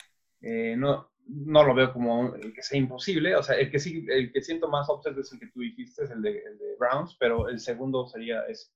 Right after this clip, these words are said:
sería que Cuervos le gana a Bills.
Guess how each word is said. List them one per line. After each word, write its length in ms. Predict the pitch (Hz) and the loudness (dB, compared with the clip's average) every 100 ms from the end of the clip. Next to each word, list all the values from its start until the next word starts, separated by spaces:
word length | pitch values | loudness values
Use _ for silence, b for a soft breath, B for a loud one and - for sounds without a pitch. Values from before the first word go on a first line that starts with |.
| _ | _
sería 440 | - 123 113 110 - | -12 -6 -2 -2 -4
que 200 | 110 - | -12 -8
Cuervos 260 | 127 127 117 | -6 -4 -6
le 60 | |
gana 380 | 110 110 101 107 | -6 -6 -6 -10
a 140 | - 110 107 | -10 -10 -10
Bills. 360 | 113 - - | -14 -18 -20